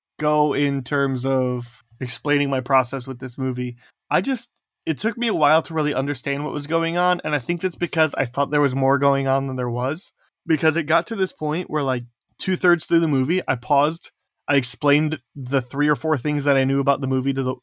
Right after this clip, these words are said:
uh, about my movie to the wife, and I was, and, like, by the way, this wasn't like I happened to be scrolling my phone or wasn't paying attention or, you know, fell asleep during it or whatnot. It was just, "Okay, so this is a thing, right?" So, yeah, it's like, "And this is that relationship, yeah.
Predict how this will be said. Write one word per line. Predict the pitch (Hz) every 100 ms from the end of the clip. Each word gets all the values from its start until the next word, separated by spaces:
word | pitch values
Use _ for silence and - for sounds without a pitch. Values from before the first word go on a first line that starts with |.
| -
uh, | 143 131
about | 123 131
my | 131
movie | 131 131 135
to | 131
the |
wife, | 123 131 143
and | 131
I | 127
was, | 123 - _ _ - 185
and, | 185 - 202
like, | 151 127
by | 202
the |
way, | 170 143
this | 147
wasn't | 202 156 139
like | 131 120 - _ _ -
I |
happened | 127 120 123
to |
be | 127
scrolling | 120 127 120
my | 123
phone | 120 - 135 131 131 131
or | 120 117 117 - _ _
wasn't | 127 123 127
paying | 127 123 123
attention | 117 131 127 135 123 120 117
or, | 113 113 113 -
you | 123
know, | 120
fell | 131 127
asleep | 117 135 131
during | 131 127
it | 127
or |
whatnot. | 127 131 131 131
It | 147
was | 135
just, | 139 120 - _ _ _
"Okay, | 147 165 123
so | - 135
this | 170 220
is | 143
a | 131
thing, | 123 127 131
right?" | 135 170 - _
So, | 147 -
yeah, | 185 -
it's | 127
like, | 131 - _ _ -
"And | 143
this | 139 160 -
is | 151
that | 139 143
relationship, | 139 151 147 131 117 - 180
yeah. | 175